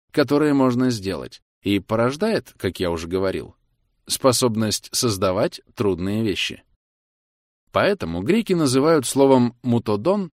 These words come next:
сокращенное размышление, которое избегает затрат, совершаемых природой, и исправляет ее извилистый путь, дабы правильнее и легче могло исполниться то, что полезно сделать. Ведь природа, какой бы проворной ни была,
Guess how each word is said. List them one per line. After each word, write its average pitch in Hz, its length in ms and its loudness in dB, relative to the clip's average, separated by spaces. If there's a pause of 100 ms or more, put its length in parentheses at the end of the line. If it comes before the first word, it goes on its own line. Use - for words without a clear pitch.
(220)
сокращенное 135 760 2
размышление, 143 680 0
которое 110 520 0
избегает 101 600 0
затрат, - 380 -4
совершаемых 92 720 -2
природой, 101 600 -6 (520)
и 131 160 6
исправляет 110 600 0
ее 101 200 0
извилистый 90 580 -4
путь, - 300 -12 (280)
дабы 104 320 4
правильнее 87 600 -2
и 101 200 -6
легче - 480 -4 (100)
могло 113 420 6
исполниться 117 640 2
то, 120 200 0
что 185 180 -2
полезно 95 500 -4
сделать. 82 480 -10 (880)
Ведь 90 340 -4
природа, 110 500 0
какой 104 300 0
бы 98 120 0
проворной 101 560 2
ни 95 140 -2
была, 95 340 -4